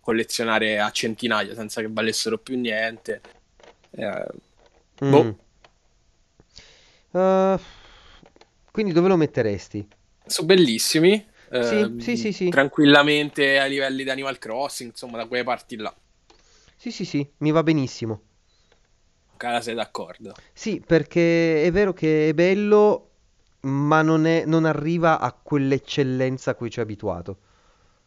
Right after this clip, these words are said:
Speaker 1: Sì.
Speaker 2: Per quanto sia veramente bello, cioè.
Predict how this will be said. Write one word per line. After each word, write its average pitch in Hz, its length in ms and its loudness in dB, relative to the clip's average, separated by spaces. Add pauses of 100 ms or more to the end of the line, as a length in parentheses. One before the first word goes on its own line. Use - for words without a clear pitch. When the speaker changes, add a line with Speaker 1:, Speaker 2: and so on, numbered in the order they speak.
(260)
Speaker 1:
Sì. - 240 -12 (360)
Speaker 2:
Per 143 140 0
quanto 165 280 2
sia 143 240 2
veramente 101 460 -6
bello, 82 380 -12 (160)
cioè. - 200 -18